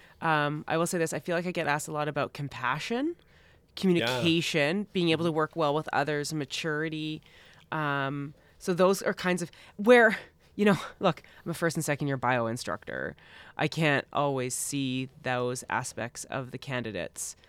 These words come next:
Speaker 2: Hmm.
Speaker 1: So it does make it a little bit hard. Um, but that's where I would say, in terms of,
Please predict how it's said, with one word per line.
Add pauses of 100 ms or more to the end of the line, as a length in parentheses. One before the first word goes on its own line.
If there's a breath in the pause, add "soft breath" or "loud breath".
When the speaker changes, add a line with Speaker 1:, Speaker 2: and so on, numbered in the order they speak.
(240 soft breath)
Speaker 2:
Hmm.
Speaker 1:
So
it
does
make
it
a
little
bit
hard. (380 soft breath)
Um, (140)
but (300 soft breath)
that's
where (560)
I
would
say, (220)
in
terms
of,